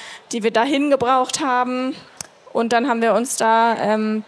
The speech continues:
eine Woche oder so auch aufgehalten und haben eine Ruhephase eingelegt, weil es für mich einfach auch sehr, sehr viel am Anfang war. Und ja, das war eigentlich in Bogotá geplant, da anzukommen und das hat dann schon mal geklappt.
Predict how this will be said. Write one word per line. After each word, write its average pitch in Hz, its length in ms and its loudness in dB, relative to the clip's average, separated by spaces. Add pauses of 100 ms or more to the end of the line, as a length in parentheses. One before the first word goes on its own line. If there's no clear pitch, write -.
(160)
eine 233 160 -2
Woche 226 340 2
oder 220 220 4
so 208 120 2
auch 214 140 2
aufgehalten 226 840 0
und 214 240 -2
haben 220 300 -2 (1000)
eine - 280 0
Ruhephase 226 920 4
eingelegt, 220 680 2
weil 214 120 4
es - 100 -2
für 240 80 -2
mich 226 240 0
einfach 220 300 -2
auch 208 180 0
sehr, 226 180 2
sehr 220 140 2
viel 240 300 -4
am 226 140 2
Anfang 214 420 -2
war. 214 380 2
Und 214 380 -2 (280)
ja, - 220 0 (100)
das - 180 -4
war 226 120 2
eigentlich 240 380 -2 (200)
in 269 140 0
Bogotá 247 480 2
geplant, 226 540 -2
da 214 120 4
anzukommen 220 720 0
und 214 100 -2
das - 120 -4
hat 226 100 -4
dann 226 100 0
schon 226 160 -2
mal 196 100 0
geklappt. - 540 -6